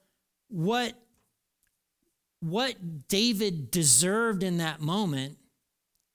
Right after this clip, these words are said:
was to get what was coming to him, to be punished, right? But what did God give David? Mercy. David deserved judgment,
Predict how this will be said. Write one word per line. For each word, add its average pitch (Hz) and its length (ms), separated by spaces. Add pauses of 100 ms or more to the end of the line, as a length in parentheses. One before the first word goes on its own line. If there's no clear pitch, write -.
was 170 260
to 151 120
get 160 300
what 165 180
was 143 120
coming 196 300
to 127 140
him, 107 220 (220)
to 151 100
be 131 120
punished, - 640
right? 147 320 (880)
But 165 120
what 170 180
did 180 120
God 156 300
give 151 240
David? 165 500 (760)
Mercy. 135 580 (1120)
David 196 320
deserved 165 480
judgment, 151 640